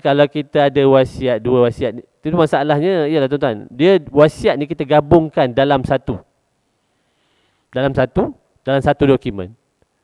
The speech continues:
Ada yang pen-, ada yang sini buat wasiat tak? Oh, apa, tak apa, tak apa, tak apa terang? Tak apa terang? Oh, tak apa jelas?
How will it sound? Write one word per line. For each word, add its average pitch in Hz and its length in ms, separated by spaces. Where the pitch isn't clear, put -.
Ada 156 160
yang 165 160
pen-, 170 160
ada 160 160
yang 175 160
sini 165 240
buat 165 80
wasiat 156 380
tak? - 20
Oh, 143 160
apa, 160 240
tak 160 160
apa, 180 80
tak 165 160
apa, - 80
tak 170 160
apa 175 60
terang? 143 320
Tak - 80
apa 180 80
terang? 113 200
Oh, 101 180
tak - 80
apa - 80
jelas? 104 240